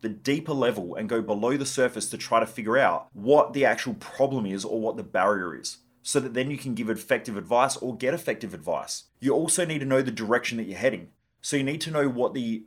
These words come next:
ideal outcome is. If not, then you need to resolve that issue. So now we've got the long-term solution or the goal that we're heading towards or the objective. We also have the barrier and the obstacle, and we've clarified both of those things.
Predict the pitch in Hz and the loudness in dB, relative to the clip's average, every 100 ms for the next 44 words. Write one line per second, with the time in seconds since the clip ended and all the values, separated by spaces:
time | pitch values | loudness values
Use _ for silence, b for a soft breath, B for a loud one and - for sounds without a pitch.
0 | _ - 117 123 123 110 - 113 - 117 | _ 2 2 4 2 2 2 2 0 -4
1 | 98 104 131 - - - 123 123 139 - | -4 -4 -4 -4 -8 -6 -2 4 4 4
2 | 107 107 104 101 104 - 98 101 117 110 | -2 0 0 0 0 -2 -4 4 4 6
3 | 107 110 123 92 76 _ - - 160 175 | 6 4 2 -6 -10 _ -4 2 6 6
4 | 185 175 151 135 - 123 113 107 107 _ | 4 4 6 6 4 -2 0 0 -4 _
5 | _ 107 120 156 151 143 135 110 - 113 | _ 4 4 4 2 0 0 -4 -2 0
6 | 123 156 156 117 110 110 104 107 113 123 | 0 -2 -2 -2 -4 -2 0 6 6 6
7 | 101 107 113 127 120 127 135 110 101 98 | 0 0 0 -4 -4 -4 -2 -2 -4 0
8 | 110 107 185 185 - 135 139 135 - 127 | 0 0 -8 -8 -2 2 2 2 0 0
9 | 110 160 139 95 95 _ - 120 104 120 | -2 2 4 4 2 _ 0 2 6 6
10 | 127 120 107 110 110 120 - 101 92 - | 8 4 4 4 2 -4 -4 -6 -6 2
11 | 143 151 - 107 95 95 92 90 87 - | 4 4 6 4 4 -2 -2 -6 -6 -8
12 | 85 - | -10 -14